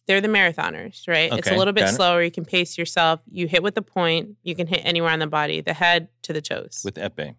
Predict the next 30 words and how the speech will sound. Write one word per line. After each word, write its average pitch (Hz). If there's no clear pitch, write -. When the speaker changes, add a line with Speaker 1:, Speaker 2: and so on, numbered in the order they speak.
Speaker 1:
With 170
epee. 90
That's 185
Speaker 2:
Okay. 170
Speaker 1:
the 208
weapon 185
I 170
fenced 160
for 170
my 156
first 151
three -
years. -
Speaker 2:
Okay. 110
D-, 117
how 127
different 117
does 101
it 101
look 95
than 92
the 85
foil? 76
Speaker 1:
Um, 190
the 220
weapon, 285
not 415
too -
different. 175
Speaker 2:
Okay. 85